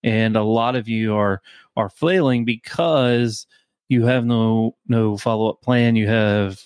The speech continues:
salespeople who don't know how to follow up, which is another huge issue, is that the salespeople don't know how to follow up. And so you have to teach these people what it is to follow up with a customer. I do a lot of, um, I do a lot of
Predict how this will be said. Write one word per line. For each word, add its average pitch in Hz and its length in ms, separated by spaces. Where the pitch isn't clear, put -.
salespeople 113 540
who 101 140
don't 101 260
know 131 280
how 101 200
to - 120
follow 101 320
up, 107 160
which 123 140
is 101 160
another 95 460
huge 113 640
issue, 143 500
is 110 180
that 113 220
the 110 80
salespeople 110 520
don't 98 200
know 92 100
how 165 220
to 143 100
follow 104 420
up. 123 160
And 113 140
so 107 100
you 101 140
have 107 120
to - 120
teach - 240
these 107 220
people 110 440
what 131 260
it 151 120
is 135 320
to 127 280
follow 123 400
up 113 80
with 117 140
a 113 60
customer. 117 500
I 156 100
do 233 220
a - 20
lot 135 440
of, 127 300
um, 110 560
I 131 80
do 156 140
a - 20
lot 120 240
of 104 300